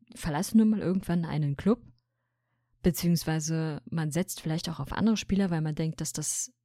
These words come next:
in dem System, in dem man spielt, auch mit diesen Spielern wunderbar funktioniert. Hat es nur nicht.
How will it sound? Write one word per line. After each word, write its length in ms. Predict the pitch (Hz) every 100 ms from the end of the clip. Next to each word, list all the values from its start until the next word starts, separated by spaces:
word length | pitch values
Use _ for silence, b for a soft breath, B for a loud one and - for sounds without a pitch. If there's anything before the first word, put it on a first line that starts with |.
| _ _ -
in 240 | 170 143
dem 180 | 175 185
System, 420 | 156 - 185 175
in 60 | 151
dem 140 | 160
man 160 | 151 147
spielt, 460 | - 190 196 190
auch 100 | -
mit 160 | 156 165
diesen 200 | 202 196
Spielern 380 | - 180 170 160
wunderbar 300 | 175 151 147
funktioniert. 600 | 156 - 156 170 254 - _ _ _ _ _ _ _ _
Hat 240 | - 185 196
es 160 | 170
nur 140 | 160 147
nicht. 320 | 131 - -